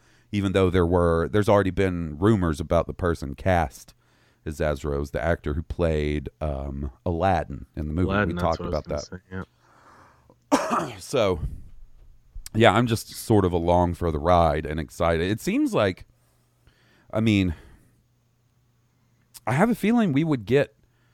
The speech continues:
Speaker 1: uh, some sort of indication on who it is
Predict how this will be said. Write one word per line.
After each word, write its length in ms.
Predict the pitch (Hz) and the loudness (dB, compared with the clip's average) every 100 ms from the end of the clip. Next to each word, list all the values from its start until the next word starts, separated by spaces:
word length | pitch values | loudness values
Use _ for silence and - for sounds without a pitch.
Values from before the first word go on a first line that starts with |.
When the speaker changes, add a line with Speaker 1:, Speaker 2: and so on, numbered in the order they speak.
| _ _ _ _ _ - | _ _ _ _ _ -6
Speaker 1:
uh, 520 | 95 87 82 80 78 - _ | -4 -2 -2 -4 -8 -12 _
some 320 | - 139 240 | -4 0 0
sort 360 | 262 - 117 98 | 0 0 2 4
of 440 | 92 85 82 - _ _ _ _ _ _ _ _ | 2 0 -4 -12 _ _ _ _ _ _ _ _
indication 680 | 123 120 95 113 131 - 98 | 2 2 0 -2 -2 -2 -4
on 180 | 87 80 | -2 0
who 200 | 101 113 | 0 2
it 100 | 82 | 2
is 500 | 95 95 65 - - | 2 0 -2 -14 -20